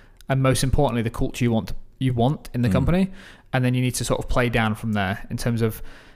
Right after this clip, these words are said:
Speaker 1: if you want to create the culture like we've got here at Expert Trades, and there's no right or wrong to this, as Harry said, but these little actions about how you treat people with, like, phones and cigarette breaks and stuff like that,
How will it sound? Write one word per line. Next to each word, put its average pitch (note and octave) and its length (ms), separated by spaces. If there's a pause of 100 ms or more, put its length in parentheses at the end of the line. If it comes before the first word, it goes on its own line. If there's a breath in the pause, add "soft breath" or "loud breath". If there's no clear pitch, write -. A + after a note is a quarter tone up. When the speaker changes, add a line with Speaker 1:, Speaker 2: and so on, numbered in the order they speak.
(120 loud breath)
Speaker 1:
if C3+ 180
you C3+ 100
want C#3+ 200
to D#3 60
create C#3 160
the - 60
culture B2+ 240
like F2 80
we've A#2 120
got A2+ 160
here A#2+ 120
at A2+ 80
Expert G2+ 280
Trades, D#3+ 400
and A#2+ 200
there's A2+ 160
no B2 120
right A#2+ 240
or G#2+ 80
wrong A2+ 180
to - 100
this, G2+ 200
as A2 100
Harry G#2+ 200
said, A#2 340 (280 loud breath)
but - 280
these B2 420
little C#3 340
actions B2+ 440
about - 220
how B2 100
you A#2 120
treat - 280
people A2+ 340
with, G#2+ 260
like, G#2 160
phones C#3+ 440
and G#2+ 80
cigarette C#3 320
breaks A#2+ 320
and A#2+ 80
stuff - 180
like A2+ 120
that, C#3 260